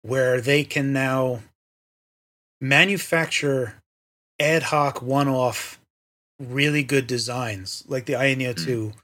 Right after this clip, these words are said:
Speaker 1: or whatever. Like, you get it in your hand, and you're like, "This looks amazing." Like, d-, we, if we talk about, like, a ten-year difference, right? It's a world of difference. There used to be made in China, and now made in
Speaker 2: Mm.
Speaker 1: China means something completely different.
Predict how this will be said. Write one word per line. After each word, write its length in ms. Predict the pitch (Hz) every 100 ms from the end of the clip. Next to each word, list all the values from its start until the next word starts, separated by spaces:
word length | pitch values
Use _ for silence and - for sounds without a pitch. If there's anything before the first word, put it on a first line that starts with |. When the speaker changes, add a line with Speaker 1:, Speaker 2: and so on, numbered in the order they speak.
| _ _ _
Speaker 1:
or 160 | 123 113
whatever. 380 | 127 156 131
Like, 140 | 123 123
you 100 | 120
get 120 | 147
it 60 | 151
in 60 |
your 100 | 127
hand, 180 | 113 151
and 80 | 135
you're 100 | 113
like, 180 | 113 110
"This 200 | 131 -
looks 180 | 117
amazing." 460 | 120 131 156 104 92 - _ _ _ 135
Like, 260 | 123 - _ _ _ _ -
d-, 120 | 160
we, 220 | 151 165
if 100 | 170
we 80 | 208
talk 120 | 202
about, 100 | 190
like, 120 | 180
a 20 | 147
ten-year 340 | - 160 151
difference, 380 | 151 - 117 -
right? 200 | 143 - - - _ _ _ _ _ _ _ -
It's 260 | 156 131
a 60 | 190
world 520 | 151 156 165 190 170
of 60 | 160
difference. 300 | 156 135 120
There 100 | 165
used 240 | 170 185
to 60 | 165
be 240 | 180 165
made 400 | 147 139 143 160
in 100 | 160
China, 480 | 139 139 151 185 208 - _ _ _ -
and 140 | 143
now 200 | 156 156
made 280 | 147 151 147
in 80 | 147
Speaker 2:
Mm. 40 |
Speaker 1:
China 320 | 143 139 131
means 400 | 127 127 - - - _
something 380 | - 151 139 120
completely 440 | 127 117 117 107
different. 320 | 98 92 90